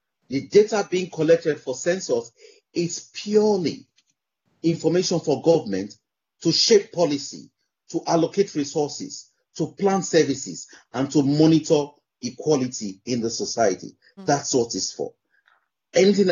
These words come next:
Speaker 1: outside that is against the law of census.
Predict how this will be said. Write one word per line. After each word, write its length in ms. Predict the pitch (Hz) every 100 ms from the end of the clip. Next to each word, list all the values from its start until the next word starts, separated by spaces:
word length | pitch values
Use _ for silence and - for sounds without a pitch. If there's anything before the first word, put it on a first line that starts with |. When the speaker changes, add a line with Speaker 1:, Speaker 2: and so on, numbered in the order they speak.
| 147
Speaker 1:
outside 400 | 165 165 156 135
that 320 | 135 117 - - _ _ _
is 420 | 113 98 - - _ -
against 600 | 117 - 127 127 - _ _
the 120 | 113
law 440 | 98 110 110 110 _ _ _
of 260 | 95 95 92 _ _ _
census. 800 | - 113 98 95 - - - -